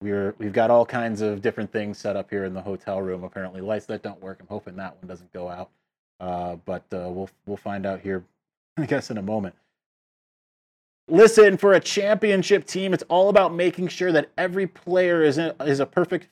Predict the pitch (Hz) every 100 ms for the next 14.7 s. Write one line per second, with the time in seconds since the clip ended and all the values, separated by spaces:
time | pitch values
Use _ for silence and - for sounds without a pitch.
0 | - 139 131 _ _ _ 180 170 202 190
1 | - 196 214 220 196 170 170 151 165 156
2 | 139 127 143 110 - 82 _ _ 151 165
3 | 196 196 156 147 139 139 131 120 - 156
4 | 147 - - 101 123 123 - _ _ -
5 | 98 92 - _ _ _ _ 175 175 170
6 | 156 175 185 175 175 170 170 180 175 151
7 | - - 175 175 160 156 147 - _ 196
8 | 269 226 190 240 220 190 131 143 208 95
9 | - _ _ _ _ _ 131 - - 170
10 | 214 220 - 196 190 180 _ - 165 165
11 | 139 107 - 214 247 - 117 127 123 156
12 | 196 190 - 175 - - 202 131 - _
13 | _ _ 175 208 196 - 196 170 - 190
14 | 208 226 196 196 180 175 165